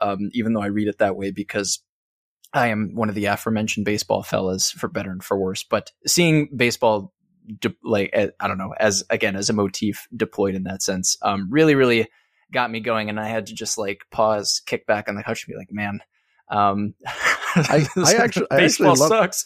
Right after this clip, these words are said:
Speaker 2: I
Speaker 1: No, it's
Speaker 2: sincerely
Speaker 1: great.
Speaker 2: love this. I had no idea that it was gonna hit you. Like, now, what was it about? If we can focus on that,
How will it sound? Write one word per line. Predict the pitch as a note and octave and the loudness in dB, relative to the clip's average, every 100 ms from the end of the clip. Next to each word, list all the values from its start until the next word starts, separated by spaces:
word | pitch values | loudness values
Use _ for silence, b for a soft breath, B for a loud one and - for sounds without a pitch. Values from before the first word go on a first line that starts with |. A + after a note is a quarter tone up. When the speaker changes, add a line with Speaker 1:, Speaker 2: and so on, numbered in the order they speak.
| B | B
Speaker 2:
I | E3+ | -2
Speaker 1:
No, | |
it's | F3+ | 0
Speaker 2:
sincerely | - G#2 D#3 D#3+ | 0 2 4 4
Speaker 1:
great. | D#3 | 4
Speaker 2:
love | F2 | 2
this. | E3 F#2 G2+ | 2 0 4
I | |
had | G#2+ G2+ | 4 2
no | - G2 G#2 A#2 | -2 0 4 4
idea | A#2 G#2+ F2+ | 4 4 2
that | F2+ | 2
it | F2 | 0
was | E2 | -2
gonna | - D#2+ | -2 -2
hit | - F2 F#2 | -2 0 0
you. | E2 D#2 C#2+ | 0 -2 0
Like, | D2+ D#2 - | 0 0 0
now, | F2+ | -2
what | D2+ A2+ | 0 0
was | A2 G#2+ | 2 2
it | |
about? | F#2+ G2 F2+ _ _ _ | 2 2 0 _ _ _
If | - A#2+ | -4 -2
we | |
can | A2 | 0
focus | A#2+ A#2+ F#2+ | 0 0 0
on | D#2+ | -4
that, | D#2 B1+ | -2 -4